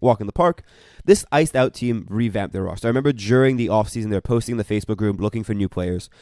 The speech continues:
They found a new quarterback in Daryl Dorsley, who had a great s-, not a great season, but has progressed tremendously with this team. And what Daryl brings to the table is he's one of the most agile quarterbacks in co-ed. He can scramble, he can move left and right.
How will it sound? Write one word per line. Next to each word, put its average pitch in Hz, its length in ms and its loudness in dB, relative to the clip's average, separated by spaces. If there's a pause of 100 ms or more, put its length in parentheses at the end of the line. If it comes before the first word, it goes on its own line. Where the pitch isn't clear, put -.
(120)
They 175 140 4
found 214 260 2
a 226 60 2
new 185 160 0
quarterback 135 520 2
in 113 240 -4
Daryl 113 340 0
Dorsley, 95 480 -8 (520)
who 139 440 6
had 165 280 2
a 180 40 6
great 123 360 0
s-, - 260 -20
not 214 180 6
a 262 40 4
great 156 280 2
season, 139 300 -2
but 117 100 2
has 110 100 0
progressed 131 460 -2
tremendously 110 560 -2
with 101 120 -2
this - 160 -12
team. 92 280 -8 (340)
And 117 220 0
what 147 260 6
Daryl 123 380 2
brings 120 800 -4
to 110 80 -6
the 104 80 -2
table 117 440 -2 (220)
is 117 140 -2
he's 170 180 -2
one 151 160 4
of 151 60 2
the 139 60 2
most 131 260 4 (180)
agile 123 540 2
quarterbacks 107 580 -2
in 98 160 -10
co-ed. 90 280 -10
He 104 80 -8
can 113 140 -8
scramble, 151 440 0
he 123 80 -2
can 113 180 -2
move 110 240 2
left 107 240 -2
and 95 140 -4
right. 95 200 -4